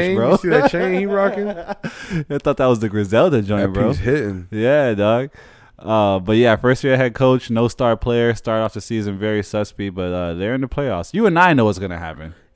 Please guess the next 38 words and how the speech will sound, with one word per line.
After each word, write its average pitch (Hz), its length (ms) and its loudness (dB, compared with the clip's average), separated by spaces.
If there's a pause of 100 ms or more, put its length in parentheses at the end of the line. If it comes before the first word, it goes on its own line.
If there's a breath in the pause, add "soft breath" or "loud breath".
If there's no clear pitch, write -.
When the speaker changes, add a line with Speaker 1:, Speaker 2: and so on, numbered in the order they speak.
(100)
Speaker 1:
You 90 320 2
and 92 160 -6
I 208 580 4
know. 131 1000 6
Speaker 2:
<laughs> 127 140 2
But 104 360 -2 (400 loud breath)
shout 127 300 2
out, 104 200 -2
I, 73 60 -4
I 110 40 -2
love 117 180 2
the 107 80 0
story. 98 260 -2
I 87 40 -2
love 92 360 -4
the, 95 260 -2
the 92 120 -4
resilience 92 680 -4
that 87 120 -8
they 85 100 -6
had 82 300 -6
at 82 100 -8
the 67 80 -10
end 82 120 -8
of 82 80 -6
the 80 80 -8
season 80 400 -10
there. 78 200 -10
C 95 200 -8
J 87 120 -8
McCollum 98 600 -4
getting, 90 460 -8
getting 95 260 -6
there 92 160 -6
halfway 92 360 -8
through 90 140 -10
the 85 80 -12
season. 90 520 -10